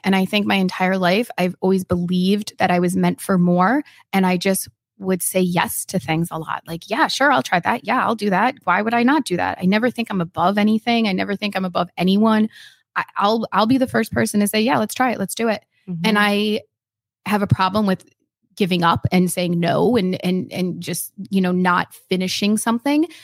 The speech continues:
Speaker 1: So I'll be the hardest person working out there to make it work.
Speaker 2: Mm-hmm.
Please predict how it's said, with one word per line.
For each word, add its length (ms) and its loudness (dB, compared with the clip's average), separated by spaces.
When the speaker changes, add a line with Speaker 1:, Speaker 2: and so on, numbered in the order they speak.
Speaker 1:
So 280 0
I'll 180 2
be 100 2
the 80 2
hardest 340 0
person 300 2
working 300 0
out 200 0
there 260 0
to 200 -4
make 260 2
it 140 -2
work. 420 -2
Speaker 2:
Mm-hmm. 340 -4